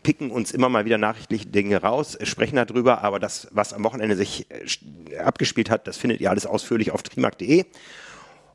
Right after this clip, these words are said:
Und da wir es letzte Woche angekündigt haben, dass wir uns heute mit euch beschäftigen, bleiben wir auch dabei und können nur auf das, was wir schon veröffentlicht haben, verweisen.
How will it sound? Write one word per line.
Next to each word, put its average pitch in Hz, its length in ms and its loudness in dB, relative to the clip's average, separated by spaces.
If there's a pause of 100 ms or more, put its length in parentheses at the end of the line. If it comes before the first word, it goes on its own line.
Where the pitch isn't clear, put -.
(120)
Und 120 580 2 (480)
da 101 120 4
wir 104 60 -2
es - 120 -4
letzte 110 180 0
Woche 92 140 -2
angekündigt 113 440 0
haben, 101 120 0
dass 101 140 -6
wir 90 60 -4
uns 95 140 -8
heute 98 160 2
mit - 160 0
euch 160 220 2
beschäftigen, 113 720 -2
bleiben 95 240 2
wir 82 80 -2
auch - 80 -10
dabei 87 480 2
und 80 320 -14
können 92 160 -4
nur 87 180 -2
auf - 140 -4
das, - 400 -2
was - 180 -6
wir 82 100 -4
schon - 200 -6
veröffentlicht 127 420 2
haben, 110 320 -2
verweisen. 147 480 0